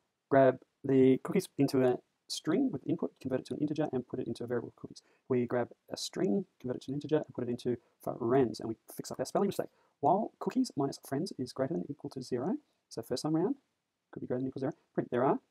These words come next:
how many cookies left? And cookies equals cookies minus friends, so we, cookies are, friends are eating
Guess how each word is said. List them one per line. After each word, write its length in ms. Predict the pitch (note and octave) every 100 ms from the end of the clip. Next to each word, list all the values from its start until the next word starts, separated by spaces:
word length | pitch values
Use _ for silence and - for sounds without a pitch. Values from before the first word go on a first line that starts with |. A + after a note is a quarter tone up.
| -
how 60 |
many 80 | B2+
cookies 240 | - C3
left? 160 | E3 B3+ _ _ _ -
And 460 | D3+ D#3 D#3+ D#3+ -
cookies 260 | - D#3 F3
equals 220 | - D3+
cookies 260 | - C3 -
minus 200 | B2 -
friends, 340 | - - -
so 140 | - A2
we, 60 | - _ _ -
cookies 220 | A#2+ B2+
are, 120 | - - _ _ _
friends 280 | - B2 C#3+
are 140 | - - -
eating 280 | - B2